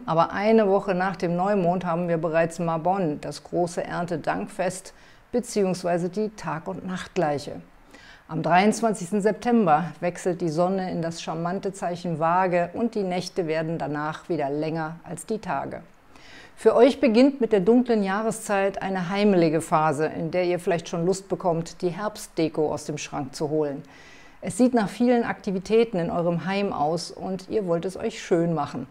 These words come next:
Und falls ihr Ehemänner, Söhne oder sonstige männliche Mitbewohner habt, kann es auch mal Stress geben, weil die Herren einen Sonderwunsch haben und vielleicht noch einen und ihr euch gleichzeitig auch noch mit den mühsamen Themen des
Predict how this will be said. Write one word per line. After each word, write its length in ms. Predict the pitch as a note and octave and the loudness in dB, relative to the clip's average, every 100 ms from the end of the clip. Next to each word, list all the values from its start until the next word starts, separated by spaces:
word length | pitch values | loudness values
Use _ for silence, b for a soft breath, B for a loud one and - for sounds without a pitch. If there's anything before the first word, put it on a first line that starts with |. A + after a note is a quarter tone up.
| B B B B - | B B B B -8
Und 120 | E3 | -4
falls 260 | G#3 G3+ G#3 | 0 0 2
ihr 300 | G3 F#3+ F#3+ | 0 0 0
Ehemänner, 720 | G3 A3+ A3 G#3+ G#3+ G#3 F#3 | 4 4 4 2 0 0 -2
Söhne 480 | D#3 F#3+ A3+ G#3+ | 2 4 6 6
oder 240 | F#3 F#3 E3+ | 4 2 4
sonstige 440 | F#3+ A3+ - F3+ | 2 0 0 0
männliche 500 | F3+ F#3 F#3 F3+ F3+ | 2 0 2 0 0
Mitbewohner 600 | E3+ F3+ F3 D#3+ F3+ F#3 | -2 -2 -4 -2 0 0
habt, 280 | F3+ B3 - B B B - | -2 -6 -12 B B B -16
kann 340 | - G#3 A#3+ C4 | -8 2 2 2
es 340 | B3 B3+ - | 0 -4 -4
auch 240 | G3+ G#3+ | -4 -2
mal 220 | A3 G#3 F#3+ | -2 -4 -4
Stress 540 | - - G3 A#3 - | -8 -2 0 0 0
geben, 420 | F3+ D#3+ E3 A#3 A#3 B B - | 2 2 4 2 0 B B -6
weil 260 | F3+ F3+ F#3+ | 0 4 4
die 120 | G3 | 2
Herren 380 | F3 A#3 A3 G#3+ | 0 0 0 -2
einen 400 | F#3 F#3+ F#3+ F3 | -4 -4 -2 2
Sonderwunsch 680 | F#3+ A#3 A3 F3+ F#3+ F3+ | 4 4 4 2 0 0
haben 360 | G#3 F3+ F3+ F#3 | 0 2 4 2
und 120 | E3+ | -2
vielleicht 280 | E3+ G3+ - | 0 -2 2
noch 220 | G#3+ A3+ | 2 2
einen 400 | - F#3+ G3 G3 F#3+ B B | 0 0 2 0 -2 B B
und 400 | - A3 A3+ A3+ - - | -6 2 2 2 -6 0
ihr 180 | A3 F#3+ | 2 2
euch 220 | D3 - | 0 0
gleichzeitig 560 | G3+ G#3+ - G#3 G#3 | -2 -2 -2 -2 -2
auch 100 | - | -2
noch 140 | F3+ G3 | -2 -2
mit 180 | G3+ F#3+ | -2 0
den 160 | F3+ | 2
mühsamen 480 | F#3+ A3 G3+ F3+ F#3 | 4 4 4 4 0
Themen 300 | F#3 G3 F#3+ | 0 -2 0
des 180 | F3 | -2